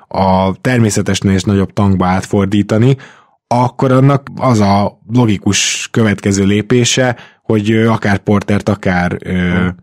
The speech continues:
Speaker 1: Levint megpróbál elcserélni, tehát én a Chicagót jelölném erre,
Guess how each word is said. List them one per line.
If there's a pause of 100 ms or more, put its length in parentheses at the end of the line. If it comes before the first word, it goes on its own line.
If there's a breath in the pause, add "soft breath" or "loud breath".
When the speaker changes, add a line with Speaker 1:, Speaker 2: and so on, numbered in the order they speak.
(100)
Speaker 1:
Levint
megpróbál
elcserélni,
tehát
én
a
Chicagót
jelölném
erre,